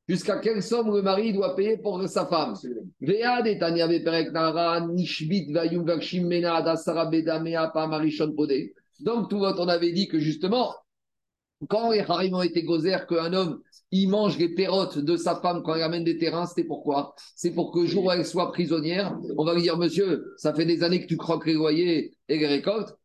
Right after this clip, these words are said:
ben maintenant, il faut que tu payes pour amener ta femme. Et on a vu dans Ktuvot que même jusqu'à dix fois la valeur économique, il doit payer. Alors dit la Gemara, oui,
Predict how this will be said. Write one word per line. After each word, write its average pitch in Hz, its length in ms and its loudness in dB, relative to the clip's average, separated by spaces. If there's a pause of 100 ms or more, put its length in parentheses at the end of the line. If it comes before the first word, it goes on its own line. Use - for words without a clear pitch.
ben 170 160 0
maintenant, 170 220 0
il 202 80 2
faut 175 120 0
que 156 60 -10
tu 170 140 -4
payes 190 160 0
pour 165 180 -2
amener 165 260 -2
ta 160 140 0
femme. 120 300 -2
Et 143 40 2
on 143 80 4
a 151 60 2
vu 185 80 2
dans 175 160 0
Ktuvot 196 340 -2
que 185 60 -2
même 190 180 2
jusqu'à 165 300 -2
dix 165 180 -2
fois 208 200 -2
la 175 80 2
valeur 170 180 2
économique, 170 640 0
il 226 180 2
doit 147 360 0
payer. 240 260 2 (640)
Alors 160 380 2
dit 180 120 0
la 170 180 0
Gemara, 151 460 0
oui, 165 320 -2